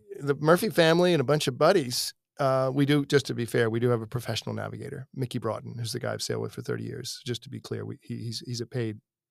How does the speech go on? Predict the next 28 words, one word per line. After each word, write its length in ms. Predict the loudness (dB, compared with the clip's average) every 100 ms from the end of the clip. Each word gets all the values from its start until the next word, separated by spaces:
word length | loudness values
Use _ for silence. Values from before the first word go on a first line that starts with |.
| _ -12
professional, 480 | -8 -6 -6 -8 -12 _ _ _ _ _ -4
but 140 | 0
also 240 | 2 0 -4
part 200 | -4 -4
of 60 | -4
our 100 | -6
family. 420 | -6 -6 -8 -6 -2
But, 160 | -2 2
um, 320 | 2 2 -2 -10 _ _ _ _ _ -20 0
but, 200 | 4 4 4 _ 0
uh, 360 | 4 6 4 2 -6 _ _ _ _ _ _ 2
it's 200 | 4 4
about 220 | -2 -2
the 60 |
journey. 460 | -6 -6 -6 -8 -12 _ _ _ 0
And, 100 | 4
you 80 | 6
know, 60 | 6
you're 220 | 4 0
middle 360 | -4 4 8 8
of 40 |
the 60 | 8
night, 260 | 8 6
whether 160 | 6 6
it's 140 | 4
a 40 | 0
storm 680 | 2 4 6 8 6 2 -2
and, 200 | -6